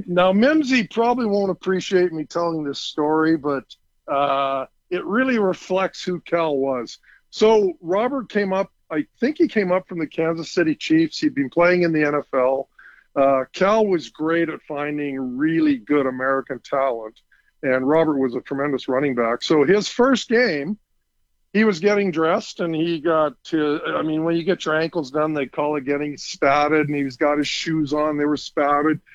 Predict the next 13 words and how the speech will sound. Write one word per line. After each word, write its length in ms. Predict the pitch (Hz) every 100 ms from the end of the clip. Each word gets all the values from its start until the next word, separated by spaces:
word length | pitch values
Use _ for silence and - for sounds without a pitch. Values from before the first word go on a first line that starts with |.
| - -
had 160 | 165
his 140 | 170 117
game 320 | 143 156 160
pants 460 | - 156 151 143
on. 340 | 156 147 151 160 - _ _ _ _
So 220 | - 190
he 80 | 190
went 260 | 185 254 277
to 100 | 226
Lenny, 600 | 170 180 226 160 143 -
and 180 | 170 160
he 160 | 165 175
always, 760 | 202 226 247 214 170 - -